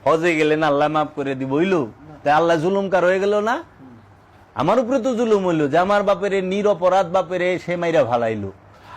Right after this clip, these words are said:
আমার জীবনটা কষ্টে কষ্টে আমি বড় হইলাম, আমার মা তার জীবন যৌবন নষ্ট হয়ে গেল, আর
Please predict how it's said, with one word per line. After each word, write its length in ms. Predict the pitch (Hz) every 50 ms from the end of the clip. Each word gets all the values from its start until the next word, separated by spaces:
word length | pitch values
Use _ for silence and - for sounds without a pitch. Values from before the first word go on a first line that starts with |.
| - - -
আমার 440 | 123 135 151 165 175 180 180 156 113
জীবনটা 540 | 107 151 180 190 196 185 180 160 - 185 175 -
কষ্টে 540 | - 185 175 - - - - - 202 190 185 190
কষ্টে 680 | - 190 160 - - - - - 185 180 175 170 156 147
আমি 180 | 143 156 156
বড় 260 | 147 151 160 151 139
হইলাম, 380 | 113 98 127 135 131 123 117 127
আমার 260 | 127 131 147 151 147
মা 420 | 135 131 135 143 151 151 143 131 127
তার 280 | - 139 139 135 113 101
জীবন 380 | 117 151 151 151 156 156 151 139
যৌবন 360 | 127 175 196 196 196 202 196
নষ্ট 300 | 190 185 165 - - 170
হয়ে 340 | 151 131 120 143 151 147 139
গেল, 260 | 131 127 120 107 95 - - - - - - - - - - - - - - - - -
আর 440 | 107 117 127 135 131 127 123 120